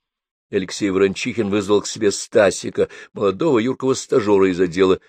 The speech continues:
Public Relations. "Изложишь текст на бумаге, обработаешь и к завтрашнему утру представишь статью". Алексей включил диктофон. Конференция казаков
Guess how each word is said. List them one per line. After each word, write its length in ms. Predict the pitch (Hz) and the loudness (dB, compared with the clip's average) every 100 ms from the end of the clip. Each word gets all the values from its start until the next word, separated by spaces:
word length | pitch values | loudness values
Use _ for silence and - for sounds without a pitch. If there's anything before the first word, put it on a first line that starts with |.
| _ - | _ -4
Public 320 | 98 92 90 | 0 0 -2
Relations. 760 | 95 92 87 87 - 90 - - _ _ _ _ _ _ | -2 2 2 2 -4 -10 -14 -16 _ _ _ _ _ _
"Изложишь 920 | - 120 107 135 160 156 - - - | -6 -4 -2 4 4 4 2 -4 -6
текст 420 | - 151 - - | -2 -2 -2 -8
на 140 | 131 127 | -4 0
бумаге, 540 | 135 135 147 104 90 _ _ _ _ _ _ _ | 0 2 2 2 -6 _ _ _ _ _ _ _
обработаешь 760 | - 98 110 110 135 - 101 - | -6 0 2 4 4 2 -4 -4
и 60 | 110 | -6
к 80 | |
завтрашнему 480 | 92 107 98 - 104 | 0 0 0 -8 -4
утру 240 | 101 - 120 | -4 -2 -2
представишь 560 | 101 87 - 107 95 | -4 -12 -6 -6 -4
статью". 480 | - 98 92 95 107 _ _ _ _ _ _ _ _ _ _ | -4 -6 -4 -6 -6 _ _ _ _ _ _ _ _ _ _
Алексей 460 | - 85 - - 95 | -10 -10 -10 -6 -6
включил 420 | 95 98 - 92 | -6 -10 -8 -10
диктофон. 500 | 90 - - - 87 - _ _ _ _ _ _ _ _ | -10 -14 -14 -8 -10 -10 _ _ _ _ _ _ _ _
Конференция 840 | 127 143 151 196 247 226 - 185 | 4 4 4 6 6 4 4 6
казаков 1040 | 175 170 139 143 143 175 180 - - - | 6 4 4 0 6 6 6 0 -12 -14